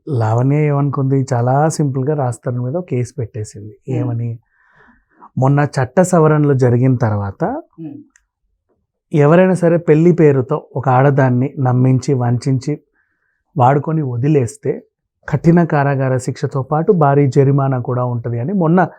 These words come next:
Speaker 1: సవరించిన చట్టాల్లో ఉంది.
Speaker 2: Hmm.
Speaker 1: అది అడ్డం పెట్టుకొని ఒక మంచి లాయర్ని పెట్టుకొని ఆనందంగా కేసేసింది. ఏమని, "పలానా మనిషి నన్ను పదకొండేళ్లుగా వాడుకుంటున్నాడు,
Speaker 2: Hmm.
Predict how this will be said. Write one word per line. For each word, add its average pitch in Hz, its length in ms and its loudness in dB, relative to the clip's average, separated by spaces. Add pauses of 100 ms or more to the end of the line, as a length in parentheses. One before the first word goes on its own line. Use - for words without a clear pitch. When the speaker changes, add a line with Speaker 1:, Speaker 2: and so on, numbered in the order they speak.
(380)
Speaker 1:
సవరించిన 160 560 2 (100)
చట్టాల్లో 127 400 -4
ఉంది. 127 200 -4 (260)
Speaker 2:
Hmm. 139 120 2 (1000)
Speaker 1:
అది 170 140 2
అడ్డం 185 280 2
పెట్టుకొని 180 360 -2
ఒక 202 120 -4
మంచి 160 400 2
లాయర్ని 135 400 2
పెట్టుకొని 117 440 -4 (1200)
ఆనందంగా 151 440 4
కేసేసింది. 123 640 -2 (420)
ఏమని, 123 440 -4 (640)
"పలానా 151 300 4
మనిషి 139 320 0
నన్ను 160 240 -2
పదకొండేళ్లుగా 147 760 0
వాడుకుంటున్నాడు, 120 920 -4 (320)
Speaker 2:
Hmm. 127 220 4